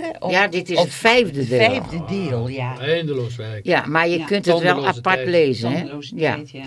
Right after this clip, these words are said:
Speaker 1: ja.
Speaker 2: En dat gaat juist... Ja, dit gaat uit, eh, voor de jo-, eh, va-, gaat s-, het verhaal over een jongen, die komt uit een gezin.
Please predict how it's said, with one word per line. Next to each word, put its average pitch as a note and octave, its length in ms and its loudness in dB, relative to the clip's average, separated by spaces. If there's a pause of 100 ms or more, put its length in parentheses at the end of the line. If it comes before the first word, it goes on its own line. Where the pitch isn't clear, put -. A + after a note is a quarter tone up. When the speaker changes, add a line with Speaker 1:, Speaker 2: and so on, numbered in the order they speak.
(140)
Speaker 1:
ja. B2+ 140 -12 (160)
Speaker 2:
En F3 160 2
dat E3+ 200 -2
gaat F#3 380 -6
juist... D3 500 -2 (120)
Ja, D3 240 -2
dit F#3 300 -2
gaat D#3 320 -6
uit, D3 360 -6 (720)
eh, - 100 -18 (140)
voor E3+ 320 0 (160)
de C#3+ 160 -2
jo-, D#3+ 200 0
eh, D#3+ 220 2
va-, - 300 -6
gaat - 320 -4
s-, - 160 -8 (380)
het - 140 -14
verhaal D3+ 400 0
over C3 260 0
een B2+ 120 0
jongen, F3 280 -2
die E3 120 -2
komt D#3+ 260 -6
uit C3+ 140 2
een B2+ 80 -2
gezin. B2+ 540 -4